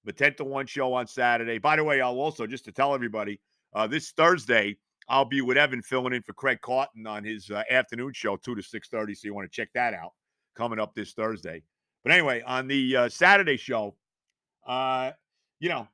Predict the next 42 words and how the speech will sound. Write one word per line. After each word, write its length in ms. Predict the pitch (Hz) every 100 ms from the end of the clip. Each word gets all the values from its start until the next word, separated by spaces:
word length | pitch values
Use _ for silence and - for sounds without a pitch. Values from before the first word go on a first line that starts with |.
| _ _ _ _ -
I'm 160 | 202 214
thinking 280 | 294 277
to 100 | 202
myself 520 | 196 175 - 151 143 165
after 260 | 170 160
the 60 | 143
show's 340 | - 139 123
over, 220 | 117 113
you 60 | 123
know, 60 | 160
maybe 200 | 240 453
we 80 | -
should 140 | 123
go 100 | 123
play 220 | - 104
golf. 300 | 95 101 101
It's 140 | 123 -
so 220 | 220 214
nice. 420 | 180 156 151 -
Am 120 | 143
I 80 | 196
gonna 200 | 240 214
stick 300 | 147 - 196
myself 480 | 180 151 - 151 151
in 120 | 151
here 160 | 147 139
today 320 | 135 139 131
watching 380 | 127 135 - 123
the 60 |
Knicks? 300 | 117 131 131
They 120 | -
start 280 | 110 - 131
at 120 | 113
three 160 | - 190
thirty 360 | 175 147 139 127
in 60 |
the 160 | 120 120
afternoon, 600 | 120 - 107 107 104 98 _ _ _
right? 220 | 117 143 120
This 160 | 110
gorgeous 520 | - 131 165 151 143
day. 440 | 127 131 127 123